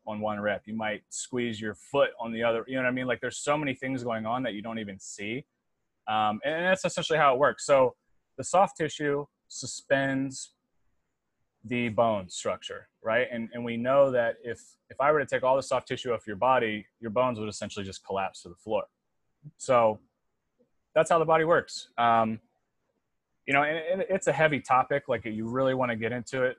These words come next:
Biotensegrity is, and the research on it has been around a long time. Um, and it meets all, all the, all the science of, like,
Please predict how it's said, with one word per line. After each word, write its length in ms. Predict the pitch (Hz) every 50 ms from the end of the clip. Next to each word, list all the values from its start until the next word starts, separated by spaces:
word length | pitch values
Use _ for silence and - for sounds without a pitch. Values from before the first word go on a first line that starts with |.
| 117
Biotensegrity 960 | 98 117 117 117 117 113 - - 110 - - 113 110 113 117 117 117 110 107 104
is, 220 | 98 95 - - _ _ _ _ _ _ _ -
and 80 | 120 123
the 80 | 120
research 380 | 123 143 151 - 151 139 - 139
on 100 | 127 123
it 60 | 120
has 120 | 113 104
been 140 | - 123 120
around 220 | 113 113 117 117 110
a 60 | 104
long 260 | 98 104 107 107 104 - -
time. 380 | 113 110 110 117 120 123 135 131 _ _ _ _ _ _ _ _ _ _ -
Um, 340 | - 110 107 107 107 107 107 110
and 100 | 113 117
it 120 | 110 107
meets 380 | 123 131 143 147 - - - - -
all, 520 | 131 127 131 127 127 123 123 120 120 - -
all 180 | 123 123 120
the, 200 | 113 110 113 107 - _ _ -
all 140 | 123 123 120
the 100 | 110 104
science 520 | - - 120 113 113 113 110 110 - - 113
of, 140 | 101 87
like, 240 | 104 101 98 95 92